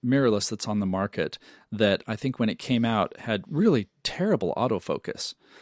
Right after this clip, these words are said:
But, you know, people wanted to buy it because they already had Canon lenses and whatever. Canon released a firmware update that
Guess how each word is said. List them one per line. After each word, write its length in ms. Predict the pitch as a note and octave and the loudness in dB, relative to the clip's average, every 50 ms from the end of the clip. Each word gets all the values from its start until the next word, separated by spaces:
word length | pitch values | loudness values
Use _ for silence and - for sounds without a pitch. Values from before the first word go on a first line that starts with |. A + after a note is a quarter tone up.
| - - _ _ _ _ _ _ - | -20 -20 _ _ _ _ _ _ 2
But, 280 | - A#2+ A2+ A2+ - _ _ - | 4 4 4 4 2 _ _ -2
you 120 | C#3 B2 | 0 0
know, 80 | G#2 G2 | 0 0
people 580 | - C#3 C3 - B2+ A#2+ A#2 A#2 A2+ A2+ - _ - | -2 -4 -2 2 4 4 4 4 4 0 -2 _ -6
wanted 440 | A#2 G#2 A2 A2 A2+ A#2 A2+ G#2+ - | -2 2 4 4 4 4 2 0 0
to 120 | - A2+ | -4 0
buy 240 | G2+ G2+ G2 G#2 G#2+ | 2 4 4 4 4
it 100 | G2 - | 2 0
because 280 | - - - G2 F2+ | -2 -4 -4 -4 -2
they 100 | - F2+ | -2 -2
already 160 | E2+ E2+ F2 F#2 | -2 -2 -2 -2
had 180 | G#2 F2+ - | -4 -4 -6
Canon 320 | - - G#2 F2+ F2+ F#2 F#2 | -6 -8 -6 -6 -6 -4 0
lenses 360 | A2+ B2 A#2+ A2+ G2+ F#2 F2+ | 0 2 0 0 -2 -6 -8
and 100 | F#2 F2 | -8 -6
whatever. 320 | F2 E2 E2+ E2 E2+ F2 - - - - - - - _ - | -6 -6 -6 -6 -8 -8 -10 -12 -20 -20 -20 -20 -20 _ -6
Canon 340 | - - C#3 B2+ B2 A#2 G#2 | 0 2 2 4 4 2 0
released 420 | A2+ A#2 A2+ A#2 A2+ A2 - - | 0 2 4 4 2 2 0 -4
a 80 | - A2+ | -6 -8
firmware 460 | - - C#3 D3+ G3 F#3+ C3 F2+ C#2+ | -4 0 2 4 4 4 4 4 2
update 400 | F2 - - - F2 E2 E2 - - - - - - | 0 0 0 0 0 0 0 -2 -8 -20 -20 -16 -12
that 460 | G#2+ G#2 G#2 A#2 G#2+ G2+ F2+ - - | -6 0 2 4 4 4 4 2 -2